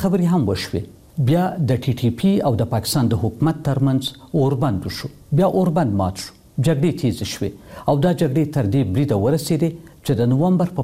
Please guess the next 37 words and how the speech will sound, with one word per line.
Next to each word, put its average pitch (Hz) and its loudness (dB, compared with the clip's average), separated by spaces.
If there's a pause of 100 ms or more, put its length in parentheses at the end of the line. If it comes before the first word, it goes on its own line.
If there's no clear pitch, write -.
پیل 160 2
کې - -6
د 101 -2
پنجاب 147 0
په 123 2
میاوالي 135 2
کې - -6
پر 104 2
یوه 107 2
هوایي 110 2
ډګر 117 0 (140)
برید 156 0
وشو 202 0 (380)
چې - 0
د 170 2
پوځ 196 0 (120)
په 147 2
وینا 143 4 (320)
درې 160 2
الوتکې 113 -2
پکې 123 0 (100)
زیانمنې 113 2
شوې - -6 (280)
او 113 2 (100)
د 104 0
ځینو 170 2
په 180 -2
باور 190 2 (320)
پنځلس 180 2 (120)
او - 2 (120)
حتی 190 0 (520)
د 120 0
دېرش 202 0
الوتکو 113 0
د 110 2
ویجاړېدو 113 2
نه 117 2